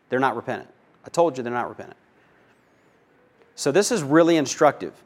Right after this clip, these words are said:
It's really instructive for us in that it does describe that other element of when a person comes and they acknowledge what they've done,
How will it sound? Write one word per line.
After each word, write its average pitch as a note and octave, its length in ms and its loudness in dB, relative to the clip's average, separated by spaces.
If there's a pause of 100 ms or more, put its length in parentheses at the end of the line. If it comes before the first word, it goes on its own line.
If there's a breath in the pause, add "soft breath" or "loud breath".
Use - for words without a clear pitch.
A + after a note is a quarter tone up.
It's - 160 -18
really D#3 260 2
instructive C3 520 -2
for F#2+ 160 -8
us - 300 -12
in F#3 220 2
that D#3 240 2
it E3 180 0
does F3+ 280 4
describe E3 600 2
that C3+ 220 4
other D#3+ 300 4
element C3+ 480 0 (680 soft breath)
of C3+ 340 6 (120)
when D3 320 2
a F3+ 80 6
person D#3 600 0
comes C3+ 520 0
and B2 140 -6
they A#2+ 120 2
acknowledge B2+ 540 2
what B2 200 0
they've A#2 200 -2
done, G#2+ 340 -4